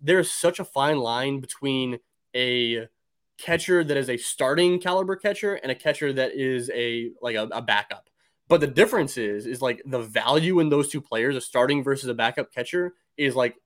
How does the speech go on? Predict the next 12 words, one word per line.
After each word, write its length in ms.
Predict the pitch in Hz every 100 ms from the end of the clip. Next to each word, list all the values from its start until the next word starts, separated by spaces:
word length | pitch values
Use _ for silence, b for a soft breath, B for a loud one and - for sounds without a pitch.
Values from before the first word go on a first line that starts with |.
| _
huge. 580 | - - 190 107 - 117
Like, 160 | 117
that's, 180 | 147 170
like, 140 | 185
a, 180 | 165 127 131
a 80 |
three 420 | 123 - 139 175 156
or 100 | 131
four 340 | - 147 151
win 320 | 135 135 117
difference, 420 | 113 147 - 107
like, 140 | 123